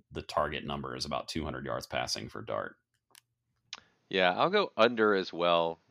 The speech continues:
Speaker 2: Um, I just think that they, it's, look, we're, we're entering what, game ten?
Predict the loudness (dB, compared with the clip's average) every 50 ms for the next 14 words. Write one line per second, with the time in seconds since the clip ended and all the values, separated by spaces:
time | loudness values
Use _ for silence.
0 | _ _ -8 -4 -2 0 0 0 -2 -4 -8 -14 -16 -18 _ _ _ _ _ _
1 | _ _ _ _ _ _ _ _ _ _ _ _ _ _ _ _ _ _ _ _
2 | _ _ _ _ 6 8 8 8 8 4 -4 -2 -2 -2 -2 -2 0 0 2 4
3 | 4 4 2 0 -2 -8 _ _ -4 0 0 2 2 2 2 0 -2 -2 -4 -6
4 | -6 -8 -10 -14 _ _ _ _ _ _ _ -20 -18 -18 -20 _ _ -8 -6 -4
5 | -4 -4 -4 -4 -2 0 0 2 2 2 2 2 2 2 -2 _ _ _ _ _
6 | _ _ _ -10 -4 -2 0 0 0 -2 -4 -2 0 0 0 0 0 0 0 0
7 | 0 -2 _ -2 -2 0 0 0 -2 -6 -12 -12 -12 -14 -14 -14 -14 -16 -16 -18
8 | -18 -18 -18 -12 -8 -6 -4 -2 -2 -4 -4 -6 -10 -14